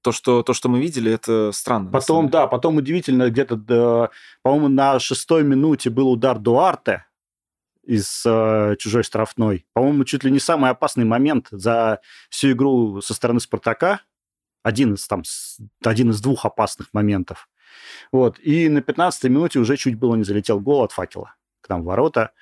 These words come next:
Speaker 2: когда, м, мяч попадает в штангу. Вот, то есть, э, тут даже, знаешь, э, если посмотреть,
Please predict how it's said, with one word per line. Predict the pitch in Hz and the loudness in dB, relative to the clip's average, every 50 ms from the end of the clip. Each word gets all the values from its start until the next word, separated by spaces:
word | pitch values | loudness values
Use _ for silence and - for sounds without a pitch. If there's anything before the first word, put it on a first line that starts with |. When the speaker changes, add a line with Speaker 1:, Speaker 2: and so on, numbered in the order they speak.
| _ - - _ _ _ _ _ _ | _ -20 -20 _ _ _ _ _ _
Speaker 2:
когда, | - 120 - - - 123 123 123 123 117 117 110 | -6 -6 -4 0 0 2 2 2 2 2 2 0
м, | 98 98 104 - - 101 98 95 95 98 101 98 98 - - - - - - 143 143 - - 139 143 151 156 - - - | -2 -4 -8 -16 -18 -14 -14 -12 -12 -12 -14 -14 -14 -16 -18 -20 -20 -20 -20 -20 -20 -20 -20 -20 -20 -20 -20 -20 -18 -10
мяч | 139 139 139 135 - - | -4 -2 -2 -2 -2 -4
попадает | 104 - 104 98 104 104 98 - | -6 -4 -2 0 0 0 -2 -4
в | |
штангу. | - - 87 85 85 82 - _ _ _ _ | -8 -10 -8 -8 -8 -10 -10 _ _ _ _
Вот, | - 113 110 - | -2 -2 0 0
то | - 131 135 | 2 2 2
есть, | 131 131 - - - - - | 2 0 -2 -8 -14 -6 -2
э, | 135 131 127 127 127 127 123 120 120 | 0 2 4 4 4 4 2 0 0
тут | - 131 127 - _ - | -2 -4 -4 -6 _ -2
даже, | 120 151 151 131 135 127 | 0 2 2 2 0 -2
знаешь, | 143 180 185 - - - - - | 0 0 -2 -2 -2 -6 -8 -6
э, | - 120 127 135 | -6 -6 -4 -2
если | 123 120 151 - - 139 | 0 0 0 0 0 -2
посмотреть, | - - - - 147 143 - 175 196 196 - | -4 -4 -4 -2 -2 -2 0 0 -2 -2 -4